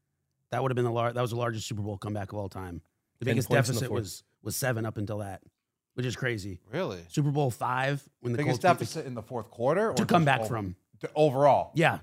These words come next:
Speaker 3: Any
Speaker 1: that
Speaker 3: Super
Speaker 1: any
Speaker 3: Bowl
Speaker 1: team
Speaker 3: was
Speaker 1: had
Speaker 3: ten
Speaker 1: come back
Speaker 3: points
Speaker 1: from.
Speaker 3: at that time.
Speaker 1: Yes, it's incredible. Longest,
Speaker 3: Really?
Speaker 1: largest fourth quarter comebacks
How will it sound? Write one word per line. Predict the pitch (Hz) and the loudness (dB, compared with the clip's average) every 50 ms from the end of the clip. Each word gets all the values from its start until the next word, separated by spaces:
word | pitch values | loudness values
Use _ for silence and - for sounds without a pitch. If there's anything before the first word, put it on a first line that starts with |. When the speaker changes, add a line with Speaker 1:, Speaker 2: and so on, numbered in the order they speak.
| - - | -6 -2
Speaker 3:
Any | 151 151 | 2 2
Speaker 1:
that | 143 135 | 4 6
Speaker 3:
Super | 156 185 202 | 6 8 8
Speaker 1:
any | 196 | 8
Speaker 3:
Bowl | 175 - | 6 6
Speaker 1:
team | 180 190 180 | 6 8 8
Speaker 3:
was | 165 | 8
Speaker 1:
had | 151 | 8
Speaker 3:
ten | 180 165 | 8 6
Speaker 1:
come | 151 147 | 6 6
back | 135 120 - | 6 6 4
Speaker 3:
points | 127 117 | 2 -2
Speaker 1:
from. | 113 117 | -4 -6
Speaker 3:
at | - | -4
that | 123 120 113 - | -4 -4 -4 -4
time. | 127 117 104 92 82 - _ | -6 -8 -8 -8 -10 -14 _
Speaker 1:
Yes, | - 147 147 107 95 - - - _ - | -2 0 0 0 0 -6 -10 -12 _ -4
it's | - 151 113 151 | -4 -2 0 2
incredible. | 185 156 143 - 165 147 131 113 113 | 2 2 4 4 4 2 2 0 0
Longest, | 113 131 147 160 175 175 180 170 190 | 2 4 6 6 6 6 4 4 2
Speaker 3:
Really? | 151 135 | 0 2
Speaker 1:
largest | 143 151 185 190 185 - | 4 4 6 4 4 2
fourth | - 165 165 156 - | 2 0 0 0 2
quarter | 165 156 147 | 0 0 0
comebacks | 151 143 139 135 135 127 123 - - - | 2 0 0 0 0 0 -2 -4 -8 -16